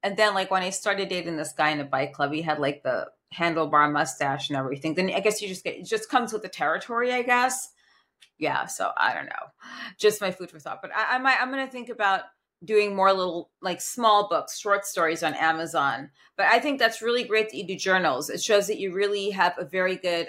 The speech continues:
um, knack for self, self-care and wellness, especially with children and people's health, which is great. Do you see yourself getting into any type of a full-time business with health and care, like maybe a health studio or a,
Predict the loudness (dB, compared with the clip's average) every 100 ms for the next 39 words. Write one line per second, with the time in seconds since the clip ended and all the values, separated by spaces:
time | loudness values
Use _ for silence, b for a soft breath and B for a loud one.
0 | 0 0 2 2 2 0 -2 -2 -2 2
1 | 2 2 -6 _ -2 0 0 0 2 4
2 | 2 4 4 4 0 -4 -6 0 0 0
3 | -4 -4 -6 0 0 4 4 6 4 0
4 | B B -10 -8 -8 -8 -6 -2 2 2
5 | 2 -6 -8 -8 -4 -4 -4 -4 -2 0
6 | 2 2 4 2 0 2 2 2 -4 -6
7 | -6 -4 -4 0 0 0 -6 B B B
8 | _ 0 0 -2 0 2 2 0 -6 -2
9 | 2 2 2 0 4 4 4 2 2 2
10 | -2 -2 -2 0 -6 -6 -6 -2 -2 -2
11 | -4 -6 -2 -2 -2 -2 0 0 0 2
12 | 0 0 -6 -4 -2 0 0 0 4 4
13 | 6 6 6 6 4 2